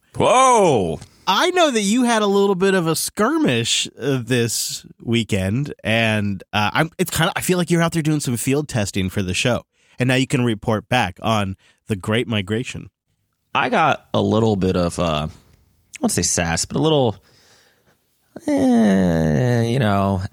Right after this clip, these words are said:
Speaker 1: Apple guy saying, "Why do you pave your machines all the time? You, you know, you get a new machine.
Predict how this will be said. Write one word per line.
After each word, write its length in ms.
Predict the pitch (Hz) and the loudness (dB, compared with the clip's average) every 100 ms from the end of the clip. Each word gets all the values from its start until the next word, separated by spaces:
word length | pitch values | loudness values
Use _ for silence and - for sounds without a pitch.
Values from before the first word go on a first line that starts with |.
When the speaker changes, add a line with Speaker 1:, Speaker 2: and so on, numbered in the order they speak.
| - | -4
Speaker 1:
Apple 320 | 95 95 98 | -2 0 -2
guy 600 | 95 95 95 92 92 90 95 _ - | 0 2 2 2 0 -2 -6 _ -8
saying, 380 | - 95 92 - | -4 -2 -4 -6
"Why 240 | 78 95 | -4 0
do 80 | 143 | 0
you 80 | 147 | 0
pave 280 | 101 113 107 | -2 -2 0
your 100 | 101 | 0
machines 400 | 90 95 98 90 | 0 0 0 0
all 80 | |
the 100 | 80 | -2
time? 320 | 80 76 71 65 | -2 -4 -4 -6
You, 120 | - | -8
you 140 | 60 82 | -4 -4
know, 120 | 71 | -6
you 120 | 71 | -6
get 120 | 80 | -4
a 40 | 82 | -4
new 140 | 85 | -4
machine. 440 | 78 - - 69 | -4 -4 -4 -6